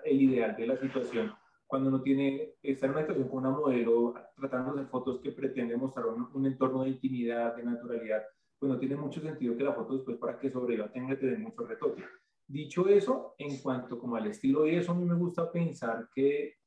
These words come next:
que yo hago pop porno. Es decir, yo las fotos las pienso muy porno, pero la estética la cuido muchísimo. Es decir, el encuadre, la iluminación. Entonces eso hace que las fotos sean tanto muy agradables para el público objetivo, que es el masculino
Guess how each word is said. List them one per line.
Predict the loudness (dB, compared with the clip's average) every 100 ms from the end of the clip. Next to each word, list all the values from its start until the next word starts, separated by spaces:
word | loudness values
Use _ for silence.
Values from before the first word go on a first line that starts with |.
| -2
que | 0 0
yo | 2 4
hago | 4 4 2 0 -10 _ _ _ 4
pop | 4 4 -2 0
porno. | 4 4 2 -6 -16 _ _ _ _ -6
Es | 2
decir, | 4 4 0 -12 -6
yo | 2 2
las | 2 2
fotos | 2 4
las | 0 0
pienso | 2 0 0 -4
muy | 0 4 4 2 _ _
porno, | 6 8 8 6 2 -4 _ _ _ _ _ _
pero | 6 8 8 6 4 2 0
la | -2
estética | -2 -4 -2 -2 0 0
la | 0 0
cuido | 4 4
muchísimo. | 4 -2 -4 -4 -4 -6 -8 -8
Es | -4
decir, | -2 0 -2 -2
el | -2 -2
encuadre, | -2 4 6 6 4
la | 2
iluminación. | 0 -2 -4 0 0 0 -2 -10 _ _ -2
Entonces | 2 4 4
eso | 4
hace | 2 0
que | 0
las | 0
fotos | 0 -2 -4 -4
sean | -4 -2
tanto | -2 -2 -2
muy | -2 0
agradables | 2 2 2 0
para | 0 2
el | 2
público | 0 0 -2
objetivo, | -4 0 4 4 2 -2
que | -2 -2
es |
el | -4
masculino | -6 -6 0 0 0 -4